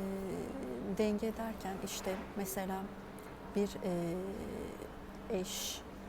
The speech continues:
e, erkek işte karısını aldatıyorsa, e, sürekli işte kendi istek ve arzularını ortaya koyup arkadaşlarıyla, e, hayatını yaşıyorsa, eşi de, e,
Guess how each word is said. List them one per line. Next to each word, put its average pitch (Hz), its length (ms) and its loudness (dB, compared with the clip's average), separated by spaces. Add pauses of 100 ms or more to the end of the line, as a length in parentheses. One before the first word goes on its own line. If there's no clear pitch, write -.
(100)
e, 170 60 0 (1200)
erkek 180 360 2 (640)
işte - 220 -4
karısını 180 460 2
aldatıyorsa, 170 640 -2 (800)
e, - 60 0 (840)
sürekli 185 500 6
işte 165 340 0 (560)
kendi 170 480 4 (200)
istek - 340 0
ve 175 40 6
arzularını 165 460 0
ortaya 160 280 0
koyup 170 240 0
arkadaşlarıyla, 165 800 0 (560)
e, 170 140 2 (1000)
hayatını 196 480 2
yaşıyorsa, 190 580 2 (540)
eşi 208 340 4
de, 202 140 4
e, 185 280 -2